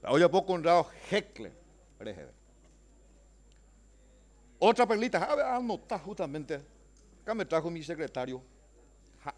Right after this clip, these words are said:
anotá en la cui, porque realmente estoy indignado y el pueblo paraguayo se siente indignado y perjudicado por la actitud, por el comportamiento no aislado, sino sistemático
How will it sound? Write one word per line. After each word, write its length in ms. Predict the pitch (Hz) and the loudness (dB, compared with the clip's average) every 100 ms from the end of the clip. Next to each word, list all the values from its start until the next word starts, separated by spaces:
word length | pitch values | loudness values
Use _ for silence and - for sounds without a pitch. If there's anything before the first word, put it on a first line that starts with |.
| - | -8
anotá 760 | 139 147 156 123 - 131 117 | -6 -6 -6 -10 -10 -8 -8
en 100 | 120 | -8
la 80 | 120 | -10
cui, 180 | 113 117 | -8 -8
porque 400 | 123 113 123 113 - - - - - - - - - - _ _ - | -8 -8 -8 -10 -16 -20 -20 -20 -20 -20 -20 -20 -20 -20 _ _ -16
realmente 760 | 113 156 196 175 170 156 180 175 - - - - | 0 2 2 0 -4 -4 -6 -8 -14 -20 -16 -10
estoy 440 | 139 - 160 160 - | -10 -6 -6 -6 -8
indignado 760 | 170 151 123 135 165 160 107 - - - - - | -10 -8 -10 -4 0 0 -2 -10 -20 -20 -20 -8
y 80 | 156 | -4
el 140 | 147 | -4
pueblo 640 | - - 165 208 202 202 | -6 -4 4 6 6 2
paraguayo 680 | 202 190 143 139 180 170 185 - | 2 2 4 4 4 4 -6 -8
se 200 | - 160 | -8 -6
siente 420 | - 170 170 175 | -2 -2 -2 -4
indignado 680 | 170 175 151 117 135 143 151 - - - - - - - | -8 -6 -6 -4 0 0 -2 -6 -20 -20 -20 -20 -20 -12
y 80 | 175 | -10
perjudicado 1080 | - 170 156 - 160 175 151 - 170 135 - - - - - - - - - - | -2 0 0 -4 -6 -6 -4 2 4 4 0 -14 -20 -20 -20 -20 -20 -20 -20 -2
por 140 | 165 | 2
la 80 | 170 | 4
actitud, 480 | 170 160 151 185 185 | 2 -2 -6 -4 -4
por 200 | - 170 | 0 0
el 120 | 160 | 0
comportamiento 1000 | 175 165 165 170 151 135 160 160 - 156 - | -4 -4 -4 -4 -4 -4 -6 -6 -8 -10 -4
no 400 | 226 294 311 240 | 0 2 2 2
aislado, 500 | 233 185 156 165 165 | 2 2 2 2 0
sino 240 | 185 180 | -4 -8
sistemático 1120 | - 190 - - 175 208 220 220 - 185 131 | -6 -10 -8 -4 0 0 -2 -4 -2 0 0